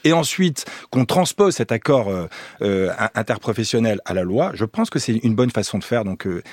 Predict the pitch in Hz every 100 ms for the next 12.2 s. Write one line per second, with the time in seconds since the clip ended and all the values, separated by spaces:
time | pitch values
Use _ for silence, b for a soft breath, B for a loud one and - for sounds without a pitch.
0 | B - 131 - 101 95 98 - 95 101
1 | 104 B B B - 151 - 175 160 143
2 | - 147 170 156 139 120 107 117 - 196
3 | 196 B B B B B 113 156 165 117
4 | 110 147 123 - 110 - - - - 147
5 | 131 156 156 110 104 117 - 196 131 120
6 | 120 127 131 123 151 104 - 135 107 104
7 | 104 71 - 98 101 - 95 B B -
8 | 175 170 135 135 156 170 - 190 156 175
9 | 170 117 - 131 123 117 120 156 180 139
10 | 151 156 B _ - 190 151 139 - 120
11 | - - 123 107 107 117 143 - 104 120
12 | 139